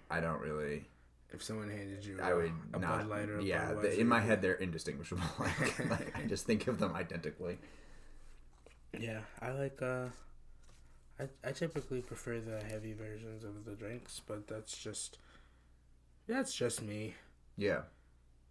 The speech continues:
Speaker 2: I don't know, though.
Speaker 1: I don't, I'm a little, I don't
Speaker 2: Is
Speaker 1: even
Speaker 2: that,
Speaker 1: really understand how
Speaker 2: wait.
Speaker 1: light beer happens. Do they, like,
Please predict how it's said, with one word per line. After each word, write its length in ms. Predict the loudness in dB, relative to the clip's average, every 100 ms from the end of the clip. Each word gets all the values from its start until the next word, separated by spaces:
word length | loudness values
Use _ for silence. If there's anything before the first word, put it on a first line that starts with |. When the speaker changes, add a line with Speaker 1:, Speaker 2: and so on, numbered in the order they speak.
| -18 0
Speaker 2:
I 100 | 4
don't 140 | 4 2
know, 160 | -2
though. 180 | -2 -4 -10 -20 -8 -8 -4 0
Speaker 1:
I 40 |
don't, 140 | 0 0 -10 -2
I'm 160 | 2 4
a 40 |
little, 200 | 2 2
I 60 | 2
don't 120 | 4
Speaker 2:
Is 100 | 8
Speaker 1:
even 100 | 8
Speaker 2:
that, 40 | 8
Speaker 1:
really 80 | 6
understand 280 | 8 8
how 60 | 8
Speaker 2:
wait. 80 | 8
Speaker 1:
light 180 | 4 6
beer 240 | 4 2 -4 -18 -12 -4
happens. 500 | -2 -2 -4 -4 -4
Do 100 | 2
they, 60 |
like, 300 | 2 2 -2